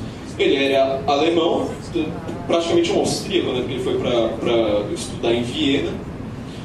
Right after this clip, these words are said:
É, logo depois da, tava ali estudando logo depois da Primeira Guerra, notando a, a mudança que tava acontecendo na Europa, né? Acabou com as monarquias, de repente todos aqueles países precisam ser reinventados como, como democracias, assim por diante. Quando vê o na-, nazismo, ele foge pros Estados Unidos.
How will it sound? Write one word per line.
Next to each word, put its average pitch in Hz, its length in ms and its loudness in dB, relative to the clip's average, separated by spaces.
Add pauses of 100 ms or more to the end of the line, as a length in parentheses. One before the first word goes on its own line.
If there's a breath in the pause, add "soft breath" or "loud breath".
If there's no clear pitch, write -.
(360 loud breath)
É, 143 840 2
logo 151 240 4
depois 143 340 2
da, 135 460 2 (340)
tava 151 240 4
ali 135 160 4
estudando 135 400 0
logo 135 160 4
depois 131 240 2
da 127 80 0
Primeira 131 400 2
Guerra, 127 300 2
notando - 320 4
a, - 340 4
a 135 40 2
mudança 160 540 4
que - 60 0
tava 131 140 2
acontecendo 127 560 2
na 127 80 0
Europa, - 440 4
né? - 120 0
Acabou - 260 0
com - 60 0
as 135 80 -2
monarquias, 131 560 2
de 123 100 4
repente 127 220 4
todos 135 160 -4
aqueles 127 220 -4
países 123 260 0
precisam 135 200 -6
ser 127 140 -4
reinventados 135 800 0
como, 120 300 -2 (260 loud breath)
como 135 180 0
democracias, 131 600 2
assim 127 180 0
por 117 160 4
diante. 147 460 0 (180 loud breath)
Quando 196 260 4
vê 214 120 4
o 214 40 4
na-, 160 300 2
nazismo, 156 480 4
ele 170 180 6
foge 170 360 4
pros 156 200 2
Estados 143 300 -2
Unidos. - 440 -2